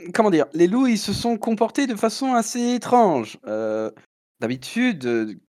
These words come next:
quand des loups tuent une proie, c'est pour se nourrir. Là, ils ont juste, euh, tué pour tuer, ils se sont pas nourris.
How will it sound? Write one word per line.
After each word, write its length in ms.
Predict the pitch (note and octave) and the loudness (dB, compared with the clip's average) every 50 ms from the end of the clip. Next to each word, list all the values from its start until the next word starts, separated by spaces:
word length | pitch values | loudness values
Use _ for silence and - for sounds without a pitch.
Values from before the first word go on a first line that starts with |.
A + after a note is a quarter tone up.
| _ _ - | _ _ -6
quand 140 | - B2 A2+ | -4 -4 -4
des 120 | G#2+ G#2 | -4 -4
loups 400 | G#2 G#2+ A2+ B2 B2 A#2 A2 G#2 G2 - _ _ _ _ _ _ - | -6 -6 -6 -8 -8 -8 -10 -12 -14 -16 _ _ _ _ _ _ -12
tuent 360 | - - E3 E3+ D3 A2 - _ | -8 -4 -4 -2 -4 -4 -8 _
une 240 | - A2 A2 G#2 G#2+ | -16 -16 -16 -16 -14
proie, 360 | - - D3 G3+ B3 B3+ A#3+ | -2 4 6 8 8 8 6
c'est 160 | G#3 - - C3 | 2 -2 -10 -12
pour 220 | B2+ - C#3+ - | -12 -12 -16 -16
se 120 | - - | -12 -8
nourrir. 320 | E3+ F#3 F3+ F#3+ F3+ C#3+ A#2+ | -6 -4 -2 -2 -2 0 2
Là, 200 | C#3 E3+ F3+ E3+ | 4 4 4 4
ils 180 | D3 B2+ B2+ | 2 -2 -4
ont 60 | B2 A2+ | -8 -10
juste, 300 | B2 D#3+ D#3 - - B2 | -10 -12 -16 -14 -12 -10
euh, 180 | A#2 A2+ A#2 _ _ - | -10 -10 -10 _ _ -18
tué 260 | - - C#3+ D#3+ E3 | -10 -2 0 0 0
pour 160 | D#3+ - - | -2 -4 -18
tuer, 320 | - - - D3+ D#3+ E3 C#3 B2 | -18 -18 -12 -6 -6 -6 -6 -6
ils 160 | A#2 A#2 A2+ | -8 -12 -14
se 300 | - B2 A2+ A2 A2 A2 | -14 -12 -12 -10 -12 -14
sont 240 | A2 - - A2 G#2+ | -14 -14 -14 -10 -6
pas 140 | - C#3 | -4 -4
nourris. 240 | C#3 C#3+ C#3 B2+ A#2 | -4 -4 -6 -8 -10